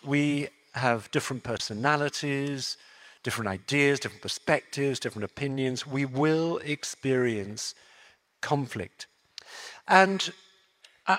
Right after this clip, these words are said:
I think one of the things is to, uh, recognize the differences and to realize that,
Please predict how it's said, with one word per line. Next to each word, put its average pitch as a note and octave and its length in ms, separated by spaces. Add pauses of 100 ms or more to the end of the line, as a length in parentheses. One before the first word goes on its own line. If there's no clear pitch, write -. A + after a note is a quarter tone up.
I G3+ 100
think F#3+ 360
one F#3+ 140
of A3 120
the G3 80
things D3 440
is C#3 180 (160)
to, B2+ 400 (540)
uh, C3 200
recognize D3 1500 (300)
the C3 100
differences B2+ 880 (400)
and E3 160
to D#3+ 100
realize F3 640
that, D3+ 240